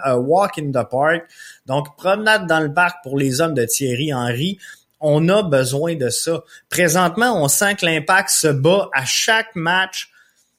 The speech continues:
et même dans la victoire, ben, c'est tout le temps la même chose. Chaque victoire, ré-, écoutez tous les débriefs qu'on a fait cette saison. Ce soir, on doit être rendu au cent dixième podcast de la saison.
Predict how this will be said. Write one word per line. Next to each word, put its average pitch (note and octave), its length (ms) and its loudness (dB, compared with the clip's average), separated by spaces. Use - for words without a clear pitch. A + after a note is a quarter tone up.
et G#3 400 0
même G3 400 -2
dans D#3+ 140 2
la D#3 160 4
victoire, F#3+ 1000 -2
ben, E3 280 -2
c'est - 240 0
tout F#3+ 140 -2
le F3 80 -4
temps F#3+ 160 0
la F3 100 0
même D3 240 -4
chose. D3+ 560 -10
Chaque G3+ 340 0
victoire, G3 800 -2
ré-, D3+ 220 -4
écoutez A#3 640 -4
tous A3+ 220 0
les G#3 120 -2
débriefs F#3+ 460 -2
qu'on E3+ 200 -6
a E3 120 -2
fait G#3+ 180 -4
cette F#3+ 240 -4
saison. F3 500 -2
Ce - 220 0
soir, A3 320 2
on E3+ 120 0
doit E3+ 140 0
être F3 160 -8
rendu D#3+ 240 -2
au F#3+ 120 0
cent A3 300 0
dixième E3+ 460 -2
podcast D#3 520 0
de B2+ 40 -6
la A#2+ 80 -2
saison. A#2+ 540 -6